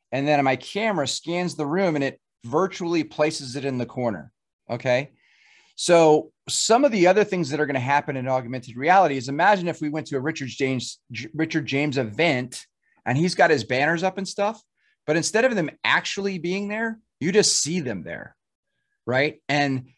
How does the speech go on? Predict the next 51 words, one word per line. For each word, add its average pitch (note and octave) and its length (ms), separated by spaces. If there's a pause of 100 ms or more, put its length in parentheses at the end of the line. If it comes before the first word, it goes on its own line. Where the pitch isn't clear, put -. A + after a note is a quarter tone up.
(400)
and D3 120
I'm A#3 200
there A3+ 160
for G3 120
the E3 100
Richard D#3+ 280
James G#3 260
conference C#3 440
and C#3 80
I F3 100
see D#3+ 200
all D3 140
his A3+ 220
banners, C3+ 400
but B2+ 140
I'm, F3+ 280 (140)
somebody F3+ 440
else G3+ 200
is D3 140
there C#3+ 240
for C3+ 180
the B2+ 120
insurance G#3+ 440
conference B2+ 520
and B2+ 80
they F3 100
see D3+ 200
all C#3 100
the C3+ 100
insurance G#3 420
banners, B2+ 300
but A#2+ 120
they E3 60
only G#3 140
have D#3 80
one D#3+ 240
set D3+ 420 (560)
of C3 160
liquid C#3+ 340
assets. F3+ 440
So C#3 60
you're F3+ 200
walking, F#3 360
that's D#3+ 280
augmented D3 480
reality. B2+ 440
So C3 180
that's E3 180
a G3 60
mind-blowing F#3 600
concept, G#3 640